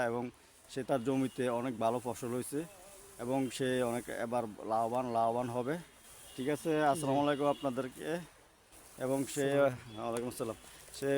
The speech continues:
Speaker 1: লাভবান এবং তার জমিতে অনেক ভালো ফসল হয়েছে এবং সে বলল সব কিছু মিলিয়ে সে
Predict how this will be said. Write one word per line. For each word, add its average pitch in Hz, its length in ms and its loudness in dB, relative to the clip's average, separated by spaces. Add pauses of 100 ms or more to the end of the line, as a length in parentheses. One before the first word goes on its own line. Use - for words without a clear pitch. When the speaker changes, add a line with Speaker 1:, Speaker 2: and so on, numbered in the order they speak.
(120)
Speaker 1:
লাভবান 139 500 8
এবং 127 200 2 (140)
তার 131 260 8 (520)
জমিতে 131 540 4
অনেক 120 280 2
ভালো 113 220 4
ফসল 123 260 -2
হয়েছে 127 260 -2 (720)
এবং 123 260 2 (160)
সে 131 140 -2
বলল 127 380 6 (800)
সব 135 180 0
কিছু 156 220 0 (500)
মিলিয়ে 139 560 6
সে 127 200 0